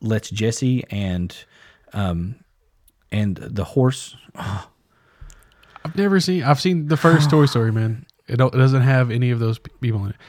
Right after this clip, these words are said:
Speaker 1: Okay. So,
Speaker 2: So
Speaker 1: anyway, anyway, she lets those two go. Um, and I think it's because she knows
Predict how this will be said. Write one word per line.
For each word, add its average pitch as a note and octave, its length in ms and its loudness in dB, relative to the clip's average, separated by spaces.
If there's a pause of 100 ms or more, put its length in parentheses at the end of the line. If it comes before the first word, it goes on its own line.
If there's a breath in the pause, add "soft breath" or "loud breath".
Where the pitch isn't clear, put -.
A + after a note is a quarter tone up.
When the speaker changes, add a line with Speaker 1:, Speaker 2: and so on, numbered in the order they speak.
(120)
Speaker 1:
Okay. B2+ 420 4
So, - 160 2
Speaker 2:
So C#3+ 60 8
Speaker 1:
anyway, B2+ 400 4 (240)
anyway, C#3+ 220 4
she - 140 -4
lets C3 240 0
those A2 200 0
two A#2 200 -2
go. G2+ 540 -2
Um, F#2+ 400 -2 (880)
and G#2+ 160 0
I G#2 60 2
think C3+ 380 -2
it's A2+ 160 -8
because G#2+ 380 -2
she - 220 -6
knows G2 480 -4